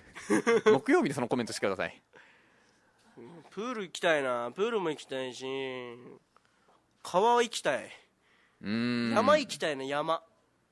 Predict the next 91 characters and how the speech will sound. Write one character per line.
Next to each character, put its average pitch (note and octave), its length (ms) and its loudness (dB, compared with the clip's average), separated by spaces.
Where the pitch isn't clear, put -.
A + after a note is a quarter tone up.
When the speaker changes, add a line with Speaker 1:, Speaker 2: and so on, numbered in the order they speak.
Speaker 2:
山、 G#2+ 500 2
だ - 180 4
い G#3 140 0
ぶ F#3 160 -4
ち F#3 100 -2
ょ - 20 2
っ E3+ 60 0
と - 160 -12
離 - 200 0
れ C#4 60 2
た - 0 -
け D#5 80 8
ど D#5+ 60 4
な。 D#5+ 80 4
Speaker 1:
ク - 40 0
ワ E4 60 0
ガ - 0 -
タ - 40 -2
取 D#4 140 -2
り C4+ 60 -2
に A3+ 100 -2
行 - 60 -4
き - 40 -4
た F3+ 100 0
い D#3+ 40 2
な、 A#2 320 -2
久 D#3+ 220 -8
々 C3+ 260 -8
に。 A2 100 -14
Speaker 2:
す - 420 4
ご - 200 4
い G3 100 2
海 F#3 240 2
か B2+ 120 4
ら A2 100 4
離 C#3 180 0
れ B2+ 60 -4
た D#2 120 -6
な。 E2+ 200 -10
Speaker 1:
や E3+ 120 -4
っ - 20 -20
ぱ E3+ 80 -2
夏 G3 260 0
っ A3+ 80 -20
ぽ C4 140 0
い - 20 -2
こ G3+ 100 -4
と E3 100 -2
し - 80 -4
た C#3+ 100 -2
い。 A#2 160 -12
Speaker 2:
ま A2 160 2
あ A2 60 2
ま G#2 140 0
あ G2+ 100 -2
ま G#2 120 -2
あ。 F2+ 200 0
Speaker 1:
あ D3+ 40 -4
の、 C#3+ 140 -10
川 D#4+ 340 4
で D#4+ 120 -2
ス - 200 -6
イ G#3 80 -4
カ F#3+ 120 -2
冷 D#3+ 120 -6
や D#3+ 120 0
し - 100 -6
た D#3 80 -2
い C#3+ 60 -4
よ C#3 100 -12
な。 - 60 -20
Speaker 2:
あ B2 560 6
ー、 A#2 40 2
あ - 20 0
の A#2 120 -4
ビ A#2+ 140 -6
ニ B2 140 0
ー A#2+ 40 2
ル A2 60 -2
で G2+ 140 -2
な、 D#3+ 240 4
Speaker 1:
あ、 D#3 100 2
Speaker 2:
そ C3+ 60 -2
の A2 160 -2
石 B2+ 220 -4
に A#2 40 -4
引 A2+ 60 -6
っ A2+ 40 -14
掛 A2 160 -2
け G2+ 120 -2
て、 D#2+ 260 -6